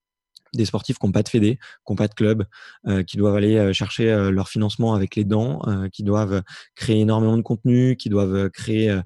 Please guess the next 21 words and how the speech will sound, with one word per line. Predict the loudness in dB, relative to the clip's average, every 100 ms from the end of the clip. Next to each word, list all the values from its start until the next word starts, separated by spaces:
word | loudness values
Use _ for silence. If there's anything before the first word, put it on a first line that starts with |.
| -8 -20 -10
euh, | -4 -2
un | 0
business | 0 0 2 0 -2
aussi | -4
à | -2
côté, | -2 -2 0 0
que | -2
ce | -8
soit | -2 -2 0
autour | -4 -6
du | -6
coaching, | -2 -4 0 -2 -2
créer | -2
une | -2 0
marque, | 0 0 -2 -6 -8
créer | -6
ce | -6 -4
genre | -2
de, | -2 -2
de | -4
choses. | -2 -2